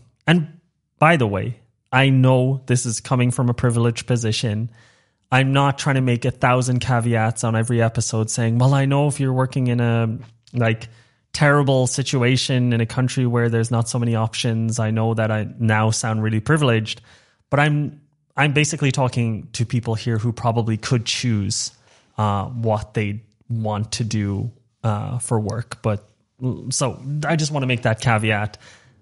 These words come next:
I know this is, uh, not going to apply to everyone, but I think the people who are listening to this podcast, I think it applies to you. So back to this. If you're carefully managing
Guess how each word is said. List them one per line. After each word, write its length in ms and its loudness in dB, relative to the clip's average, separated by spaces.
I 100 4
know 240 4
this 240 0
is, 380 -4
uh, 480 -2
not 320 2
going 180 2
to 100 -2
apply 300 -4
to 120 -6
everyone, 440 -4
but 360 -6
I 80 6
think 200 4
the 80 4
people 240 2
who 140 2
are 80 2
listening 280 0
to 80 -4
this 140 -2
podcast, 520 -2
I 40 2
think 220 2
it 60 -2
applies 340 -6
to 100 -6
you. 220 -6
So 220 0
back 280 2
to 60 -4
this. 280 -6
If 120 -4
you're 100 4
carefully 460 2
managing 580 0